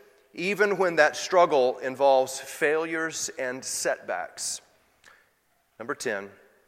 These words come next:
we will seek to love all in our midst, regardless of their particular vices or virtues, by preaching the Bible, recognizing evidences of God's grace,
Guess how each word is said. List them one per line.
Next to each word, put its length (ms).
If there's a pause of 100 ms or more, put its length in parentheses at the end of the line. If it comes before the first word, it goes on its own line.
(1000)
we 140
will 100
seek 320
to 100
love 300
all 480
in 240
our 240
midst, 560 (580)
regardless 680
of 220
their 120
particular 680
vices 640
or 180
virtues, 800 (600)
by 140
preaching 460
the 80
Bible, 480 (640)
recognizing 960
evidences 840
of 200
God's 340
grace, 640